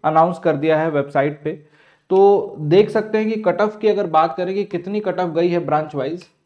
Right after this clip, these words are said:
तो सबसे पहले यहाँ पे देखिए सिविल इंजीनियरिंग के लिए अगर कैटेगरी वाइज कट ऑफ की बात करूँ मैं, तो यहाँ पे जो अनरिजर्व कैटेगरी है, यूआर कैटेगरी है, वहाँ की उसकी कट ऑफ गई है लगभग, लगभग यहाँ पे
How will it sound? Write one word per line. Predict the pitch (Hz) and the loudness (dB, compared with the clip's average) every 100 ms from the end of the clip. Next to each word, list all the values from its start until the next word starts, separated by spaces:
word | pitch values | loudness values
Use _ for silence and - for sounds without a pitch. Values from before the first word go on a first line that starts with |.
| _ | _
तो | 170 175 185 185 - - | -4 0 0 -2 -6 -12
सबसे | - 170 - | -8 -6 -2
पहले | 208 190 202 | -2 0 0
यहाँ | 190 185 | 0 0
पे | 180 | -2
देखिए | 175 175 196 | -4 -4 -6
सिविल | - 175 190 202 | -4 -2 0 -2
इंजीनियरिंग | 185 180 180 185 | -4 -6 -6 -4
के | 180 | -2
लिए | 170 208 | -2 -2
अगर | - 160 160 160 | -2 0 0 0
कैटेगरी | 156 160 170 | -2 0 2
वाइज | 190 170 170 | 2 2 0
कट | 165 | -2
ऑफ | 165 151 | -2 -2
की | 160 | 0
बात | 139 143 143 | 2 0 -2
करूँ | 143 | -4
मैं, | 139 131 - _ _ _ _ _ | -4 -8 -14 _ _ _ _ _
तो | 180 | -2
यहाँ | 180 | 0
पे | 202 220 | 0 0
जो | 214 | -2
अनरिजर्व | - 190 220 220 202 214 208 | 0 0 2 4 6 6 4
कैटेगरी | 170 156 165 151 | 2 2 2 2
है, | 117 107 _ _ | -2 -8 _ _
यूआर | 151 175 196 202 | 0 6 6 4
कैटेगरी | 190 175 170 | 2 2 2
है, | 175 175 - - | 2 0 -6 -2
वहाँ | 165 190 | 2 2
की | 196 | 0
उसकी | 185 165 214 | -4 -4 -4
कट | 208 180 | -2 0
ऑफ | 196 | 0
गई | 175 185 | 0 0
है | 196 | 0
लगभग, | 185 185 196 202 | 0 -2 -2 -2
लगभग | 180 165 165 | -2 -2 -6
यहाँ | 156 151 147 | -6 -6 -6
पे | - | -10